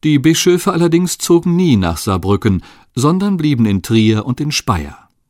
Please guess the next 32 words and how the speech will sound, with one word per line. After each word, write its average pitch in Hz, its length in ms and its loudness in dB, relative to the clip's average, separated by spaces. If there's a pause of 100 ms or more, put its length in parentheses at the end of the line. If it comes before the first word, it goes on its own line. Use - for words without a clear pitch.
(520)
Vorne 165 420 -2
links 151 440 -2
erhebt 135 320 -2
sich - 160 -2
der 135 160 -2
Turm 95 340 0
des 98 240 -4
Rathauses. 90 840 -6 (560)
Georg 175 360 0
von 123 280 0
Hauberisser 110 680 -2
war 107 120 -2
der 120 100 -2
Baumeister, 101 720 0 (360)
der 104 120 -2
um 104 100 0
neunzehnhundert 131 760 0
dieses 85 280 -8
Meisterwerk 92 680 -2
der 92 100 -4
neugotischen 95 680 -2
Architektur 95 680 -6
erschuf. - 560 -8 (640)
Daneben 147 400 2
erkennen 147 340 0
Sie 131 140 2
noch 120 160 0
die 120 140 -2
Spitze - 440 -4
der 151 140 0
neugotischen 104 720 -2
Johanneskirche. 113 840 -2